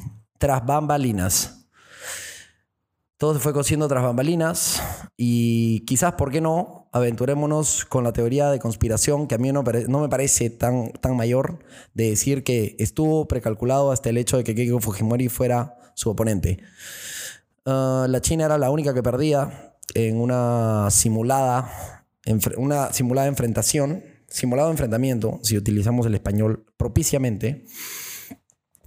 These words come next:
Y, y ahora que se dio cuenta que democráticamente Keiko igualmente ganaría, pues tuvieron que armar esta serie de, de marañas. De marañas que son evidentes, de marañas que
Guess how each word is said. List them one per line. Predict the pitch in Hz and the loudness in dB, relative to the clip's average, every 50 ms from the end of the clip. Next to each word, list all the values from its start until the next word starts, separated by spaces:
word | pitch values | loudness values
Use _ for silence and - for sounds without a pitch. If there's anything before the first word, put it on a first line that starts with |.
| - _ - | -20 _ -4
Y, | 104 104 104 104 101 101 98 101 101 98 95 95 92 92 90 90 - - | -2 0 2 2 2 2 2 2 2 2 2 2 2 2 0 0 -2 -2
y | 110 107 | -2 0
ahora | 95 107 117 135 147 151 147 - 147 - | 0 2 0 2 2 0 -2 -2 -6 -6
que | - 110 | -4 -2
se | - - 110 | 0 0 0
dio | 113 | 0
cuenta | 107 147 143 131 113 123 120 120 120 - | 2 0 0 0 0 -2 -2 -4 -4 -2
que | - 113 | -2 0
democráticamente | 107 104 107 104 135 131 131 120 120 120 117 127 127 123 104 - 110 104 101 | 0 0 0 0 0 0 0 0 0 0 0 0 -2 -2 -2 -4 -4 -6 -4
Keiko | - 123 123 117 117 123 123 120 - - | -2 -2 -2 0 0 0 -2 -2 0 -2
igualmente | 113 113 123 135 147 151 143 - | 0 2 2 2 2 0 0 0
ganaría, | 131 120 117 113 131 151 135 127 131 - - _ _ - _ _ _ _ _ - | 0 0 0 0 2 2 0 0 -2 -4 -8 _ _ -20 _ _ _ _ _ -6
pues | - 110 104 - | -4 -4 -2 0
tuvieron | 113 110 110 117 117 120 123 113 | 0 0 2 2 0 0 -2 -2
que | - 113 | 0 0
armar | 107 104 104 101 101 95 98 107 117 117 113 | 2 2 2 2 2 0 0 0 0 0 0
esta | 110 - - 110 104 | 0 0 0 0 0
serie | - 110 107 110 110 107 | 0 0 0 0 0 2
de, | 101 98 90 90 90 92 98 | 2 0 0 0 -2 -2 -2
de | - 98 | -2 0
marañas. | 98 104 104 98 92 85 85 87 - - - - - - - _ _ _ _ _ _ _ _ _ _ - | 2 2 2 2 2 0 2 2 2 2 2 0 -2 -6 -18 _ _ _ _ _ _ _ _ _ _ -4
De | - 113 | -2 0
marañas | 117 117 127 160 190 208 175 | 0 2 2 2 2 0 -2
que | - - | -2 -4
son | - - 151 156 | -2 -2 0 0
evidentes, | 135 107 107 127 139 135 113 95 101 101 98 - - - - - - - | 0 0 0 0 0 0 -2 -2 -2 0 0 0 0 0 -2 -4 -8 -6
de | - 98 107 | -2 -2 0
marañas | 104 104 110 123 139 147 143 139 | 0 0 0 0 0 0 0 -2
que | - - 113 110 101 101 98 90 92 - - - | -2 -2 0 0 2 2 0 0 -2 -4 -10 -18